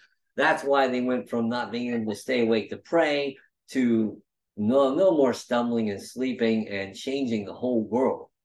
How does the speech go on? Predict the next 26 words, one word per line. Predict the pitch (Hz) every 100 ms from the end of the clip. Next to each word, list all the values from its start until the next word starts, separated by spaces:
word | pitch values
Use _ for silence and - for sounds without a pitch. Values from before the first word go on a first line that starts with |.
| _
right? | 92 104 143 - - - _ _
There | 110 113
was | 110
just | 127 113 - _ _ _
approximately | - - 120 - 95 95 95
twelve | - 160 104 82
of | -
them, | 76 -
right? | 107 123 - _ _ _ _ _
And | - 110
so, | - 135 117 113 104 - _ _ _ _ _ _ _ _ _ _ _ _ _
uh, | 101 98 95 90 - _ _ _ _ _ _ _ -
this | 98 139 147
is | 123
what | 107 113
I | 110
believe | 107 113 117
is | 110
gonna | 107 98
happen | - 127 123 107
with | 104 101 -
God's | 98 98 - -
saints. | - - 92 80 - - _
Praise | 90 90 90
the | 87
Lord. | 82 90 85 71 69